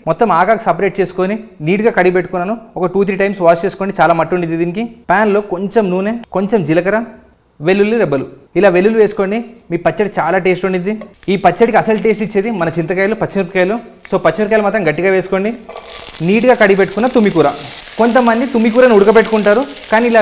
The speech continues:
నూనెలో ఫ్రై చేసుకున్నా సరిపోతుంది మీకు పర్ఫెక్ట్గా గ్రైండ్ అవ్వడానికి. ఇలా తుమ్మికూర వేసుకొని ఒక రెండు నిమిషాలు కుక్ చేసుకోండి. ఇంత ఆకేసాను చూడండి ఎంత కొంచెం అయిపోయిందో. ఇప్పుడిప్పుడే వర్షాలు స్టార్ట్ అయిన తర్వాత ఆగస్ట్ సెప్టెంబర్లో లేత లేత పచ్చి చింతకాయలు స్టార్ట్ అవుతాయి.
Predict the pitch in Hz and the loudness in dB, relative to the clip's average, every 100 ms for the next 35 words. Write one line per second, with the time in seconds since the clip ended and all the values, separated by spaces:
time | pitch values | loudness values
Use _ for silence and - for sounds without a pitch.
0 | 180 202 240 233 208 202 202 220 214 180 | 4 4 4 6 4 4 2 0 2 2
1 | 180 196 196 196 190 269 - - - - | 4 2 2 0 -2 -4 -6 -12 -12 -12
2 | - 190 220 220 233 233 180 180 196 196 | -4 2 4 4 4 4 4 4 4 4
3 | 202 202 262 - - 220 247 247 254 277 | 4 2 -2 -4 2 4 4 4 4 4
4 | 240 202 190 196 247 277 - 190 233 208 | 4 4 0 -2 -2 -6 -6 2 4 6
5 | 226 220 240 269 240 196 185 - 139 127 | 4 4 2 2 2 2 0 2 -2 -2
6 | - 185 196 214 202 196 208 208 202 202 | -4 -2 4 4 4 0 -2 0 0 2
7 | 180 170 185 175 185 180 185 196 226 - | 0 0 -2 0 0 0 0 0 -2 -8
8 | - - 185 247 247 262 220 180 - 226 | -14 -8 -2 0 0 2 2 2 0 0
9 | 226 190 202 196 185 180 180 185 175 185 | 2 0 0 -2 0 0 0 0 -2 -2
10 | 196 185 185 180 196 269 - - - 151 | -4 -4 -4 -2 -2 -4 -8 -18 -8 -2
11 | 208 214 233 226 226 175 170 - 202 196 | 0 2 6 4 4 -4 -8 -6 -4 0
12 | 214 208 180 180 180 202 | -2 0 0 0 -2 -4